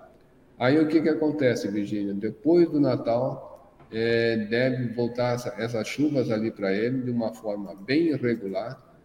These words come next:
como eu mostrei aqui neste mapa, né, cara? A gente tá vendo que não tem,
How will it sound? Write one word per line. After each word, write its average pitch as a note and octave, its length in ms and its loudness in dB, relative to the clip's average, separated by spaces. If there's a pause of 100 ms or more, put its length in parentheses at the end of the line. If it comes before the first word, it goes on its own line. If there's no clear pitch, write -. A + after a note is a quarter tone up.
(140)
como C3 160 0
eu C3 100 4
mostrei A#2+ 560 0
aqui A#2+ 200 -8
neste A#2+ 560 -2
mapa, G#2+ 500 -2
né, B2 160 -6
cara? G#2 300 -8
A G#2 100 -12
gente A2+ 180 -12
tá G#2+ 140 -4
vendo A#2 300 -2
que A#2+ 100 -8
não A2 180 -6
tem, B2+ 480 0